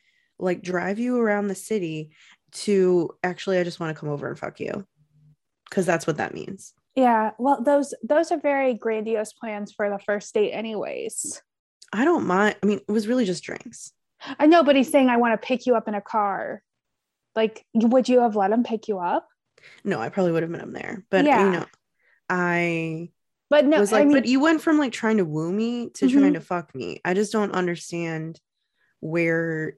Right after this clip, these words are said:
Speaker 1: this drastic thing happened. So I'm, like, going back in my text, like, "Did I say something that was, like,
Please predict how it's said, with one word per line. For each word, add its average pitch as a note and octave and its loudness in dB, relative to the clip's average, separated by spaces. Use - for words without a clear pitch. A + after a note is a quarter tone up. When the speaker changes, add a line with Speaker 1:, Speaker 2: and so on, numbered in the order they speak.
Speaker 1:
this E3+ -4
drastic D#3 -4
thing D#3+ -2
happened. C#3 -4
So G3 -2
I'm, G3 2
like, A3+ 2
going F#3+ 2
back F#3 0
in F3+ -6
my D#3+ -2
text, G3+ -6
like, B2+ -8
"Did - -8
I E3+ -2
say B3+ -4
something C#4+ -2
that D4 -2
was, C4 -6
like, C#4 -2